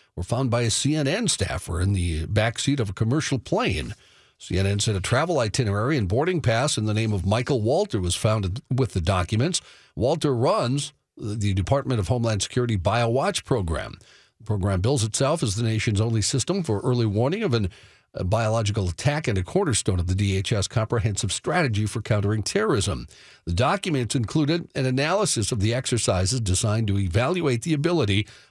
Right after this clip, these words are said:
of local and federal public health and law enforcement to coordinate a response if a biological attack took place in Minneapolis on Super Bowl Sunday. The exercises identified several issues, including a claim that some local officials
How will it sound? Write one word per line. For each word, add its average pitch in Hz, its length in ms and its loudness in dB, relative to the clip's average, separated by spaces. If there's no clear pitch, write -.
of 92 140 0
local 147 380 2
and 151 120 -2
federal 143 300 0
public 151 380 0
health 120 340 2
and 110 100 2
law 143 240 2
enforcement 113 600 -2
to 117 180 0
coordinate 135 500 0
a 101 40 2
response 139 540 0
if 196 240 2
a 160 60 2
biological 117 680 0
attack 104 320 0
took 110 180 -2
place 104 280 0
in 107 80 2
Minneapolis 101 520 0
on 92 140 2
Super 87 260 0
Bowl 80 220 0
Sunday. 107 460 2
The 95 120 0
exercises 98 580 0
identified 95 540 0
several 117 320 0
issues, 123 320 0
including 101 380 0
a 90 60 0
claim 117 280 0
that - 160 -6
some 113 160 0
local 110 360 0
officials 113 480 0